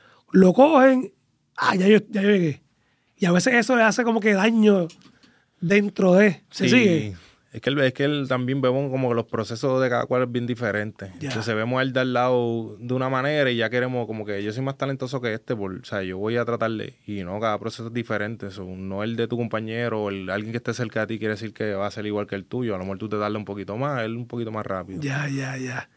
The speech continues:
Speaker 2: Y ahí eso
Speaker 1: Sí, que, pero ahí fuiste paciente, ahí fuiste paciente porque como que aunque sea hijo de franquicia, que ya tú dices, "Ya yo estoy en el B C N".
Speaker 2: Sí.
Speaker 1: Te puedes relajar, te puedes tirar para atrás, ¿me sigue?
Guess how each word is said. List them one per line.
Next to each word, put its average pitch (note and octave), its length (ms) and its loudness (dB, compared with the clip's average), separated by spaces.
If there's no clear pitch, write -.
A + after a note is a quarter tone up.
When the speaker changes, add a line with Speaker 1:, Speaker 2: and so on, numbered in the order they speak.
Speaker 2:
Y G2 80 -8
ahí F#2 340 -8
eso G2+ 360 -8
Speaker 1:
Sí, G2 120 2
que, A3 280 2
pero G#3 120 0
ahí G3+ 80 2
fuiste C4+ 220 -2
paciente, G3 480 0
ahí F3 60 -2
fuiste G3 200 -2
paciente A3+ 300 0
porque E3+ 400 -2
como F#3+ 180 2
que F#3 80 2
aunque B3+ 220 2
sea G#3+ 200 0
hijo B3+ 200 6
de B3+ 80 4
franquicia, A3+ 720 4
que G3 120 4
ya F#3+ 100 4
tú G#3 80 2
dices, A3+ 380 6
"Ya D3+ 100 -6
yo F3+ 80 0
estoy G#3 200 -2
en B3 80 2
el B3+ 80 -2
B A3 120 0
C E3+ 280 -2
N". B3 200 -2
Speaker 2:
Sí. G2+ 220 -10
Speaker 1:
Te F#3+ 100 0
puedes F3+ 200 2
relajar, G3+ 540 0
te G#3+ 80 -6
puedes F3+ 180 -6
tirar G3+ 240 0
para G3+ 160 0
atrás, G#3+ 300 2
¿me G3 100 0
sigue? F3+ 380 2